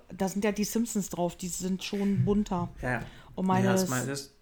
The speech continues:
Speaker 1: ja, und meine Spider-Man-Schuhe, die sind eigentlich nur blau, schwarz, rot.
Speaker 2: Mhm.
Speaker 1: Weiß. Verdammt.
Speaker 2: Scheiße.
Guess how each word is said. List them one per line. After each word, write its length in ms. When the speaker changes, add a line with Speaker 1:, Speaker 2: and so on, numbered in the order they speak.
Speaker 1:
ja, 220
und 160
meine 200
Spider-Man-Schuhe, 1300
die 80
sind 160
eigentlich 420
nur 240
blau, 380
schwarz, 500
rot. 320
Speaker 2:
Mhm. 320
Speaker 1:
Weiß. 520
Verdammt. 540
Speaker 2:
Scheiße. 560